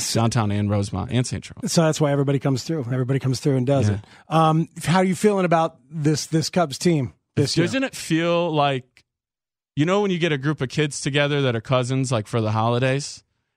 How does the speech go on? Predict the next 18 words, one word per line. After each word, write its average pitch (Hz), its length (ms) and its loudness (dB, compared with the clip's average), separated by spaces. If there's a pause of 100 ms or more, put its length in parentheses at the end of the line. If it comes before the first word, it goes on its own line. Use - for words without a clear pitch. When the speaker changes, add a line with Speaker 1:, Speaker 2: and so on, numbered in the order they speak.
Speaker 1:
and 120 140 0
they 117 100 0
first, - 420 -2
they 117 80 0
spend 120 260 -2
the - 40 -2
first 123 300 -2
hour 117 220 2
just 107 180 -4
running 110 420 0
around, 107 500 0 (380)
and 120 160 2
then 120 100 2
after 120 220 0
a 117 40 -2
couple 123 300 0
hours, 123 240 0
everybody, 110 600 -2